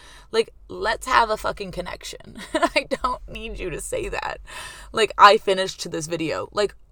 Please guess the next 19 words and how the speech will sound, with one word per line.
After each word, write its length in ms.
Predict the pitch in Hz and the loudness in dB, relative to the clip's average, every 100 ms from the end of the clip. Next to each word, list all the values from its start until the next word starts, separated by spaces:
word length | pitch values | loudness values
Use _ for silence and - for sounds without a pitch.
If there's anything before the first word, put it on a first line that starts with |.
| - - | -20 -10
are, 260 | - 175 165 - | -2 -2 -2 -2
are 140 | - 175 | 0 0
you 180 | 180 | -2
good? 560 | 170 156 147 165 240 254 - | -6 -2 2 4 4 2 -2
It 220 | 185 185 | -4 0
was 180 | 180 175 | 0 2
of 220 | 180 170 | 2 0
me 220 | 175 175 | -6 -6
doing 520 | 165 170 160 147 147 - - - | -4 -2 -2 -4 -8 -16 -20 -20
squats. 840 | - - 165 156 - - - - - - | -18 -8 2 4 4 0 -14 -14 -20 -16
Like, 540 | - 180 170 160 - - - | -2 2 2 0 -8 -20 -6
a-, 200 | 180 - - | -4 -4 0
are 200 | 190 175 | 2 2
you 180 | 190 196 | 0 -2
mentally 560 | 165 165 185 185 175 | -2 -4 -4 -4 -4
okay 400 | 156 - 180 165 | -6 -6 0 0
in 140 | 185 208 | 0 -4
the 80 | 233 | -2
head? 320 | 247 269 | -2 -2